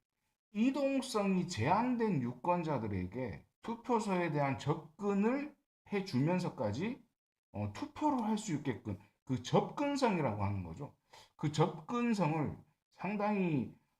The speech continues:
어, 보기 좋은 이런 세계적인, 우리 한국이 뭐 매-, 매-, 매번 뭐, 어, 선진국 뭐 십 대 안에 든다, 십 대 안에 든다, 그런 소리 할 게 아니라 정말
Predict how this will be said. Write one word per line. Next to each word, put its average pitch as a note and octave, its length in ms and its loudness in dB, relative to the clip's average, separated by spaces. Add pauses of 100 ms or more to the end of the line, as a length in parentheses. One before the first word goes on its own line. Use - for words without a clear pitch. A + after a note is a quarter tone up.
(280)
어, G#2 640 0
보기 G3 440 0
좋은 B2+ 420 2
이런 A#3 200 2
세계적인, A#3+ 760 0 (400)
우리 C#3+ 180 4
한국이 A#3+ 480 4
뭐 D#3 200 2
매-, A3+ 500 0 (200)
매-, G#2 140 -6 (280)
매번 E3+ 720 2 (100)
뭐, A#2 440 0 (420)
어, A2 100 -6
선진국 G3+ 580 0
뭐 C#3 80 0
십 - 280 -4
대 A3 80 0
안에 F3+ 220 0
든다, C#3+ 220 -2
십 F#3 220 -4
대 G3 80 0
안에 E3+ 140 2
든다, A2+ 260 -2
그런 B3 280 2
소리 A#3 400 2
할 G#3+ 220 -2
게 B3+ 80 -2
아니라 A#2+ 500 -2 (840)
정말 A3+ 520 6